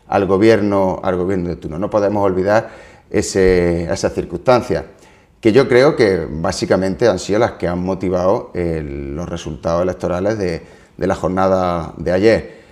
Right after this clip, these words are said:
¿Por qué? Pues porque cuando tú le ofreces a la ciudadanía, le estás planteando otro tipo de, otros proyectos,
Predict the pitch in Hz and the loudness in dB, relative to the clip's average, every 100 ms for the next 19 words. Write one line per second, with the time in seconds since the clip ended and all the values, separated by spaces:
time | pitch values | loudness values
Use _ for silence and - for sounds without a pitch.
0 | - _ _ _ - - 120 139 143 110 | -20 _ _ _ -14 2 4 6 4 4
1 | 107 98 113 107 113 107 - - 117 113 | -2 2 0 4 4 2 -2 0 2 4
2 | 113 175 180 170 - 147 135 127 110 104 | 2 2 4 4 2 -2 0 2 6 6
3 | 95 92 104 95 87 92 120 95 - 104 | 2 -2 -2 -2 -2 -2 -2 -2 -4 -2
4 | 104 - 101 90 85 95 98 90 90 98 | -2 0 -4 -2 -2 -4 -2 -4 -4 -6
5 | 98 80 82 82 78 - 90 90 85 78 | -6 -6 -4 -4 -6 -6 -6 -4 -4 -6
6 | - 95 107 107 120 | -4 0 0 0 -2